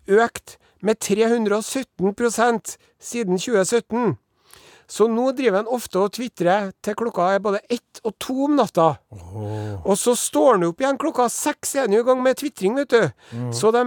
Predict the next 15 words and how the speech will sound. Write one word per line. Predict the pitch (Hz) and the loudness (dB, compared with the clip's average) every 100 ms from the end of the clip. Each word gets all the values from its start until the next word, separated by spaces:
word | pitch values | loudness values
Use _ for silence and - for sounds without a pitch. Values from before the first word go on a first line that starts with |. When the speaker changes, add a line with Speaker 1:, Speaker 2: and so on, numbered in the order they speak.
| 254 | -2
Speaker 1:
eh, | 202 226 202 | -6 -2 2
har | 226 | 2
regnet | 262 202 156 | 2 0 0
ut | |
at | 196 | -2
han | 202 220 | 0 0
har | 214 254 | 2 0
mindre | 233 240 247 208 156 147 180 | -2 0 2 2 2 2 2
enn | 233 | 0
seks | - - 254 - | -2 -2 -4 -6
timer | - 254 233 180 | -8 -4 0 0
søvn | 190 208 240 240 - _ _ - | 0 -2 -2 -4 -8 _ _ -2
per | 240 | 0
natt. | 247 262 _ 147 | 0 -2 _ -2
Speaker 2:
Da | 147 196 254 | 4 6 4